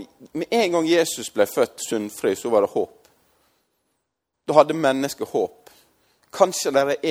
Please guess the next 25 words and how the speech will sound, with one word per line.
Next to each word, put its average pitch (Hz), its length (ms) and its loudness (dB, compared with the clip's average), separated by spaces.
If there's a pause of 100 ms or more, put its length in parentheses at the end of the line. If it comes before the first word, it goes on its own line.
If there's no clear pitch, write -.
en 87 100 -10 (720)
av 87 160 -4
oss - 240 -8 (680)
som 120 200 -14
kan 107 160 -12
klare 101 560 -2 (560)
å - 80 -14
sone 101 600 -8 (340)
straffa. - 520 -12 (3000)
Eller 117 300 4 (400)
egentlig 127 560 0
som 110 140 -10
kan 110 160 -4
klare 113 400 2
å 98 320 0 (320)
ikke - 320 -8
få 123 140 4
straff. - 420 -10 (1300)
Som - 140 -20
kan - 140 -8
klare 113 260 2
å 120 60 -4
leve 101 320 0
et 98 160 -6
liv 90 300 -8